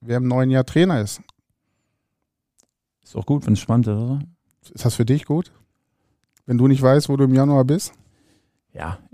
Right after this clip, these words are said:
Speaker 2: ich sag mal so, wir sprechen ja viel miteinander und,
Speaker 1: Mhm.
Speaker 2: äh, f-, von daher, ähm, ist es alles offen.
Speaker 1: Mhm.
Speaker 2: Also wirklich, ähm, wir haben da sehr, sehr offene Gespräche und von daher habe ich da überhaupt gar keine,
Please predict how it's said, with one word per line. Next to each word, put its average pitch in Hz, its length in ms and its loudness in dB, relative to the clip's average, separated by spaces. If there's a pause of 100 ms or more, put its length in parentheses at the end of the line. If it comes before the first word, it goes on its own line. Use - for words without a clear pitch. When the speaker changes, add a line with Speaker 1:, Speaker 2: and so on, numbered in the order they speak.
(140)
Speaker 2:
ich - 80 -20
sag 110 100 -4
mal 98 120 0
so, 92 220 -6 (140)
wir 110 100 -8
sprechen 107 260 -4
ja 104 80 -2
viel 107 160 -2
miteinander 101 460 -2
und, - 200 -6
Speaker 1:
Mhm. 120 60 -4
Speaker 2:
äh, - 140 -8
f-, - 560 -14 (100)
von 104 240 -4
daher, 98 320 -2 (360)
ähm, - 560 -6
ist 101 100 -16
es 107 140 -20
alles 120 220 0
offen. 131 400 -2 (200)
Speaker 1:
Mhm. 123 160 -18
Speaker 2:
Also 101 240 -4
wirklich, 113 440 -4
ähm, 101 600 -2
wir - 300 -8 (460)
haben 104 140 -4
da 104 100 0
sehr, 110 200 0
sehr 107 140 -2
offene 107 320 -2
Gespräche 107 560 -6
und - 100 -6
von 104 140 -6
daher 98 180 -4
habe 101 120 -6
ich 101 40 -14
da 101 160 -4
überhaupt 98 300 -6
gar 101 120 -4
keine, 95 300 -4